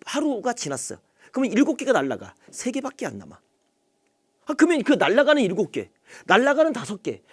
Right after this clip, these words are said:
날아가는 여섯 개를 어떻게 하면 잡으면 되지? 그렇죠. 그렇죠.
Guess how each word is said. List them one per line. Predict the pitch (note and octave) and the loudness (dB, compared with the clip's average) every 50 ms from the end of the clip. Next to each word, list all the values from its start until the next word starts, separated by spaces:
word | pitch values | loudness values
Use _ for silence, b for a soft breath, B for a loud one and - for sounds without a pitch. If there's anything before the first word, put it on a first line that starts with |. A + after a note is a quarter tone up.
| B B B | B B B
날아가는 | - D3+ F#3 A3+ C4 C4 D#4+ E4+ | -2 0 0 0 2 2 2 2
여섯 | A3 D#3+ G#3 G3+ | 2 0 0 -4
개를 | - A#3+ E3+ A#2+ | -6 -4 -4 -4
어떻게 | A#2+ C#3 - - - D#3+ | -4 -6 -10 -10 -16 -14
하면 | D#3 D#3+ | -14 -12
잡으면 | C#3 A2+ A2 - B2+ A#2+ A2+ | -12 -14 -14 -12 -12 -10 -10
되지? | G2 - - - E4+ - _ _ _ _ _ _ _ _ _ _ _ _ _ _ _ _ _ _ _ _ | -10 -12 -12 -14 -16 -16 _ _ _ _ _ _ _ _ _ _ _ _ _ _ _ _ _ _ _ _
그렇죠. | - - C#4+ D4 - - - F3 E3+ A3 B3 F#3 - _ _ _ _ _ _ _ _ _ _ _ _ | -14 -12 -12 -12 -12 -14 -14 -14 -14 -14 -16 -18 -18 _ _ _ _ _ _ _ _ _ _ _ _
그렇죠. | - - F4 D#4+ - - - C#3+ G#2+ | -8 -6 -6 -6 -8 -12 -16 -16 -18